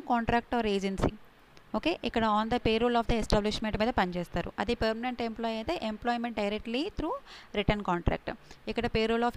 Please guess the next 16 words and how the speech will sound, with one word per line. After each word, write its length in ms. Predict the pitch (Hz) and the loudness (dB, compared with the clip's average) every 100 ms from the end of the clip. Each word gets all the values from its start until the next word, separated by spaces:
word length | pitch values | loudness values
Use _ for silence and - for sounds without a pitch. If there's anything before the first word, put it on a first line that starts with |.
| 208 | 2
establishment 540 | - 214 202 - 208 208 | 2 2 0 -4 -2 0
మీద 100 | 214 214 | 0 0
పనిచేస్తారు. 540 | 180 175 160 165 165 - - - - 214 | -2 -4 -6 -6 -8 -10 -16 -20 -4 0
అదే 100 | 254 247 | 0 2
contract 440 | 214 240 285 277 226 | 2 2 -2 -2 -4
labor 200 | 202 190 | -2 -4
అనుకోండి, 340 | 185 185 175 180 190 | -4 -4 -4 -4 -6
మధ్యలో 280 | 185 214 190 208 | -6 -6 -4 -2
contractor 480 | 196 202 196 190 175 | -2 -4 -4 -4 -6
ఉంటారు. 300 | 170 170 165 - - - | -6 -6 -6 -12 -20 -8
అలాగే 280 | 202 214 220 220 269 - - 285 - 202 | -4 -4 -4 -4 -8 -14 -20 -18 -6 2
not 220 | 226 294 277 | 4 4 2
on 60 | 240 233 | -2 -2
the 60 | 226 | 0
payroll 260 | 208 202 | 0 0
of 80 | 208 | -2